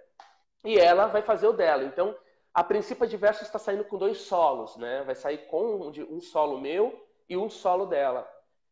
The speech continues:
Que ela tá num processo com uma amiga dela super, super forte, sabe? E aí, assim, duas mulheres fortes trabalhando num projeto que eu acho que vai ficar muito interessante. Então,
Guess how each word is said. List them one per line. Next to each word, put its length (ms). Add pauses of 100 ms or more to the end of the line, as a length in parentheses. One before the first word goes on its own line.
(120)
Que 480
ela 160
tá 120
num 220
processo 640
com 160
uma 120
amiga 320
dela 480 (180)
super, 760 (680)
super 400
forte, 600
sabe? 580 (260)
E 80
aí, 220
assim, 320
duas 240
mulheres 600
fortes 420
trabalhando 500
num 100
projeto 520
que 80
eu 20
acho 80
que 80
vai 60
ficar 160
muito 220
interessante. 600
Então, 220